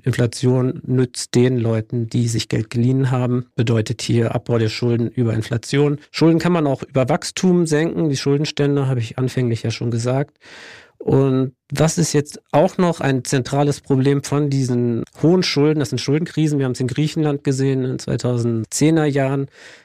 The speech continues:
Ja, das kann ganz schnell gehen. Die Märkte wittern irgendwie eine Krise. Was machen sie? Sie verlangen höhere Zinsen. Die höheren Zinsen steigern das Defizit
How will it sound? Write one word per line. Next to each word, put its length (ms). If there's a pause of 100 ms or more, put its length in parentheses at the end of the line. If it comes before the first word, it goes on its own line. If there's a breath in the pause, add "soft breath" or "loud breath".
(100 loud breath)
Ja, 200
das 180
kann 220
ganz 200
schnell 320
gehen. 360
Die 80
Märkte 580
wittern 300
irgendwie 340
eine 200
Krise. 720 (280)
Was 160
machen 320
sie? 160
Sie 120
verlangen 420
höhere 320
Zinsen. 640 (200)
Die 220
höheren 380
Zinsen 640
steigern 380
das 180
Defizit 760